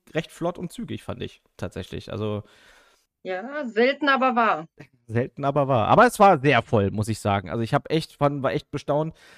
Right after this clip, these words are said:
Speaker 1: wie weit die Menschen in der Turbinenhalle bis nach hinten die Treppen runtergestanden haben und wirklich da ja bis auf den Parkplatz quasi hinten rausgestanden haben, was schon wahnsinnig, äh, wahnsinnig viel war, wie ich fand.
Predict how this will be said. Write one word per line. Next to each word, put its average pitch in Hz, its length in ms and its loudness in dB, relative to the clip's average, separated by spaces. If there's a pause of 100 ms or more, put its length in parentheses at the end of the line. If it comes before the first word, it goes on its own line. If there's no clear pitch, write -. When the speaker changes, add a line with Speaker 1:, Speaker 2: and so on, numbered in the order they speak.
(380)
Speaker 1:
wie 196 340 4
weit 156 320 6
die 151 80 -2
Menschen 156 500 -2
in - 140 -4
der 151 140 4
Turbinenhalle 147 640 2
bis 180 300 4
nach 160 160 2
hinten 170 360 0
die 143 100 -6
Treppen 156 320 -2
runtergestanden 117 760 -2
haben 123 240 0
und 120 200 -8
wirklich - 260 -10
da 127 100 2
ja 120 260 0 (1040)
bis 127 140 -6
auf 127 120 -8
den 117 140 -2
Parkplatz 120 520 -4
quasi 101 460 -2 (360)
hinten 143 280 0
rausgestanden 110 760 -4
haben, 110 160 -2
was 110 120 0
schon 107 540 -4 (140)
wahnsinnig, 95 720 0
äh, 87 260 -6 (440)
wahnsinnig 90 380 -2
viel 104 220 -2
war, 92 200 -6
wie 95 100 -4
ich 92 100 -8
fand. 113 300 -4